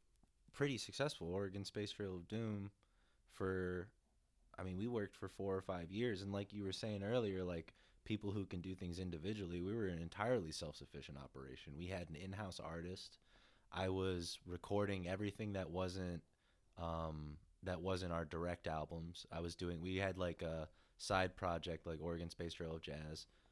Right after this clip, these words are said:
I recorded and mixed and mastered all of those songs,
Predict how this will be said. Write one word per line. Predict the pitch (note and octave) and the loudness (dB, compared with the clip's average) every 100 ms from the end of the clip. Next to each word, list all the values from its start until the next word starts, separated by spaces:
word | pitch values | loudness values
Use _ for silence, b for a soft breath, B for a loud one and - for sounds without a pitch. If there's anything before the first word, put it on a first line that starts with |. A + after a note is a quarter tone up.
| b | b
I | F2 | 2
recorded | F#2 F#2+ - F#2 F2+ F2+ F#2 | 2 2 4 4 4 2 0
and | F2 E2 | -2 -2
mixed | E2+ - - | -2 -4 -6
and | E2 | -4
mastered | D#2+ D#2+ - E2 | -2 -4 -4 -4
all | D2+ D2 F2 | -2 0 0
of | E2+ | 0
those | E2+ E2 - | -2 -2 -2
songs, | D2 D2 D2 D2+ - | 0 0 -2 -4 -10